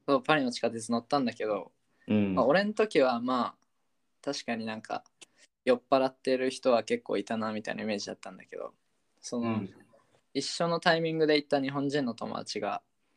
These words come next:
Speaker 2: うん。
Speaker 1: その地下鉄で、なんか、地下鉄の電車の中で、
Speaker 2: うん。
Speaker 1: ちょんべんしてる人がいたって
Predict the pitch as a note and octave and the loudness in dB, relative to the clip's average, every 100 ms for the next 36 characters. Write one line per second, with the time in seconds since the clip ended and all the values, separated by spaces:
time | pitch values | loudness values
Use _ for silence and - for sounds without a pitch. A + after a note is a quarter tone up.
0 | _ - A#2 F#2+ F#2 B2 A#2+ - C#3 D3+ | _ 8 8 8 2 -2 -2 2 4 4
1 | C#3 C3 B2 - _ _ _ _ - G#2+ | 2 4 4 2 _ _ _ _ -20 -10
2 | - - _ _ _ - D3 D3 D3+ - | -8 -8 _ _ _ -2 0 4 4 4
3 | D3 E3 C3+ - _ _ _ _ C#3 D#3 | 0 2 0 -4 _ _ _ _ 4 4
4 | - D#3+ D3+ D3+ D3+ G#2 G2+ - _ _ | 2 0 2 0 0 -2 -2 -6 _ _
5 | _ _ - A#3 - - - _ _ _ | _ _ 6 8 8 4 -6 _ _ _
6 | _ - - - C#3 C3+ C3 A#2+ - A2+ | _ -20 -18 -8 -4 0 0 0 -2 -6
7 | A2 A2+ G#2+ G#2 G#2 - - | -6 -6 -6 -6 -8 -10 -14